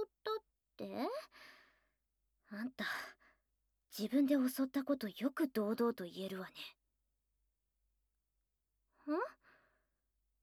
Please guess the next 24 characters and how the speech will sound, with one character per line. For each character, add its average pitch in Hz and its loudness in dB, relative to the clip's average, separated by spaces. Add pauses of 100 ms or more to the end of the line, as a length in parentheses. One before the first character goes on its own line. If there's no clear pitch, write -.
(880)
本 370 2
当 392 4
に 359 6
嫌 349 4
な 359 4
ら、 226 0 (840)
家 254 0
に 392 0
あ 214 2
げ 269 0
る 370 -2
は 359 -4
ず 370 -4
が 359 -2
な 339 -2 (180)
い？ 262 2 (1600)
そ - -6
り - -
ゃ - 6 (220)
そ - -6 (260)
う 370 6
だ - -2
け 330 4
ど、 302 12